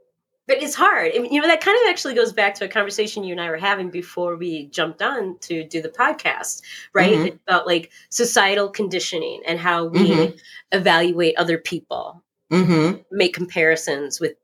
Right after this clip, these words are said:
Speaker 1: between people, right?
Speaker 2: Mm-hmm.
Speaker 1: Make
Speaker 2: Mm-hmm.
Speaker 1: judgments against people. And all of those judgments are based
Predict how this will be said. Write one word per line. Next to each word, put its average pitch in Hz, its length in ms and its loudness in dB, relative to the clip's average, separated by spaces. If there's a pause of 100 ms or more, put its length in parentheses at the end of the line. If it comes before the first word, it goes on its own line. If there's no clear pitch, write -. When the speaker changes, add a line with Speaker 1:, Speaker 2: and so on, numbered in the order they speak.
(200)
Speaker 1:
between 165 400 -6
people, - 680 -12
right? 151 260 0
Speaker 2:
Mm-hmm. 165 460 2
Speaker 1:
Make 165 120 4
Speaker 2:
Mm-hmm. 151 80 2
Speaker 1:
judgments 175 500 2
against 160 300 -4
people. 147 440 -10 (300)
And 208 200 2
all 226 280 4
of 226 80 -4
those 208 180 0
judgments 180 540 -2
are 160 80 -2
based 156 420 -2